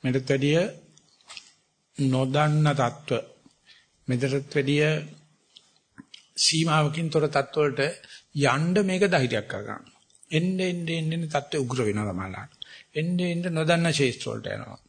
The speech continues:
එන්න, එන්න, එන්න හිතා ගන්න බැරි තැන් වලට යනවා. ඉතින් ඔය ඉස්සලා ඉස්සලා ගන්න පුංචි පුංචි අත්දැකීමෙන් තමයි යන්නේ. ඉතින් ඉස්සරහට ඔයිටත් වැඩි යම දෙයක් වුණත්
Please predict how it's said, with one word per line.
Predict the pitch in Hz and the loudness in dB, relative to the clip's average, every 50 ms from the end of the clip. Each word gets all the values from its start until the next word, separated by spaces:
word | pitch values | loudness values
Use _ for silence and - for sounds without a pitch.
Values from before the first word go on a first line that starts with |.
| _ _ | _ _
එන්න, | - 127 123 139 160 | -4 -2 0 0 0
එන්න, | 170 170 165 156 | 0 0 0 0
එන්න | 160 160 151 160 160 151 - 214 | -2 -2 -4 -4 -8 -8 -6 -6
හිතා | 190 139 139 - - 185 190 | -6 -4 -4 0 2 2 2
ගන්න | 185 175 165 160 | 2 0 -2 -2
බැරි | 156 156 143 | -2 -2 -2
තැන් | - 139 123 127 | -2 -4 -4 -2
වලට | 131 131 131 - | -4 -4 -2 -2
යනවා. | 147 117 107 110 - _ _ _ _ _ _ - - - _ | -2 -2 -2 -8 -16 _ _ _ _ _ _ -20 -20 -20 _
ඉතින් | - 160 - 180 | -14 -6 -4 -2
ඔය | 160 156 151 | 0 2 2
ඉස්සලා | 139 - - - 170 170 170 175 | 2 2 2 0 2 2 2 0
ඉස්සලා | - - 170 165 165 | 0 0 -2 -2 -2
ගන්න | 156 160 165 170 165 | -2 -2 -6 -6 -4
පුංචි | 160 151 151 - - | -4 -4 -4 -6 -10
පුංචි | - 165 156 151 - 151 | -10 -10 -8 -4 -2 -2
අත්දැකීමෙන් | 143 143 143 147 139 151 147 147 139 131 | -2 0 -2 -2 -2 -2 -6 -6 -6 -6
තමයි | 143 135 127 120 120 123 | -6 -4 -4 0 2 2
යන්නේ. | 127 151 175 170 131 98 98 - - - - - - - - - - - - | 2 2 0 -4 -4 -6 -6 -8 -12 -18 -20 -20 -20 -20 -20 -20 -20 -20 -14
ඉතින් | - 151 151 208 160 | -12 -8 -4 -2 -2
ඉස්සරහට | 131 - - 165 156 143 160 185 - | -2 -2 -4 -2 -2 0 0 0 0
ඔයිටත් | 208 170 165 160 180 170 175 - | 0 -2 2 2 2 2 2 0
වැඩි | 160 156 156 180 185 | 0 0 2 4 2
යම | 180 175 180 | 2 2 0
දෙයක් | 165 170 170 160 - | 0 0 0 0 -2
වුණත් | - 170 175 202 240 233 | -4 -4 0 0 0 0